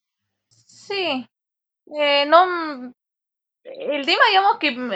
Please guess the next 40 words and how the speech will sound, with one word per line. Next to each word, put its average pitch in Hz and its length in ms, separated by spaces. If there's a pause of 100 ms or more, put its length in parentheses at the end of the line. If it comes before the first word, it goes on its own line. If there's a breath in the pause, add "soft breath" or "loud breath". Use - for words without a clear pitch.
(140)
o - 20
sea, 247 200
que 233 100
el 233 140
que, 226 260
el 220 160
que 220 240
sea, 294 260
digamos, 247 800 (500)
eh, 214 180
un 233 120
muggle 285 320
no, 247 120
no 240 80
implica 240 400
que 247 60
no 233 80
lo 233 160
podría 220 260
matar 220 280
a 220 140
Harry 247 500
o 208 140
a 190 180
quien 208 200
sea, 226 180
digamos, 226 300
de 214 100
manera 190 400
muggle, 208 400
tipo, 190 340
agarra 190 240
un 202 80
cuchillo 226 400
y 220 40
se 190 100
lo, 185 220
se 180 100
lo 180 80
clava. 196 460